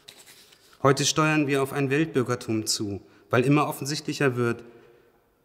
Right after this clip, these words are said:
dass die Aufgaben für einzelne Staaten zu groß geworden sind. Wir brauchen eine ganzheitliche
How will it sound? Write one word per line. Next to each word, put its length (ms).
dass 160
die 140
Aufgaben 640
für 160
einzelne 380
Staaten 320
zu 140
groß 280
geworden 380
sind. 380
Wir 120
brauchen 280
eine 160
ganzheitliche 800